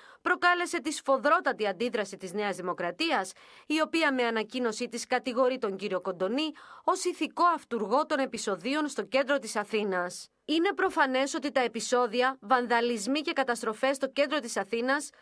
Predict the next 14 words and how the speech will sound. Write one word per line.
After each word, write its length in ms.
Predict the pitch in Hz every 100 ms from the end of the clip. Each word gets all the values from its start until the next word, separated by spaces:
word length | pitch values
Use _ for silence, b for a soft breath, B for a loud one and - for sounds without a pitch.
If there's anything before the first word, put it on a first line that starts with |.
| B -
από 260 | 269 302
κουκουλοφόρους 840 | 285 262 277 277 262 349 339 285 -
και 140 | 247
μέλη 320 | 254 302 302
του 160 | 294 269
αντιεξουσιαστικού 1000 | 247 254 240 - 208 254 220 226 - 277
χώρου 360 | 240 220 240 311 B B B
έχουν 320 | - 302 349 320
ηθικό 380 | 302 277 -
αυτούργο, 640 | 330 320 - 277 262 214 165 b b -
που 120 | 247
δεν 180 | 294 294
είναι 200 | 262 220
άλλος 480 | 196 208 247 311 -